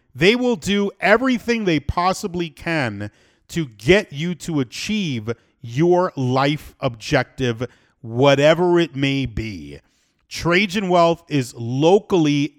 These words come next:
in Palm Beach. Visit their site,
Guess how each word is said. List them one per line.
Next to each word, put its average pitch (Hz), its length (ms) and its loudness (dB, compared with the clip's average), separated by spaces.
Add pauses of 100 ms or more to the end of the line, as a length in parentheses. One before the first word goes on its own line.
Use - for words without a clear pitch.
in 196 300 0
Palm 175 400 -2
Beach. 120 560 -6 (460)
Visit 190 460 2
their 185 220 0
site, 123 420 -2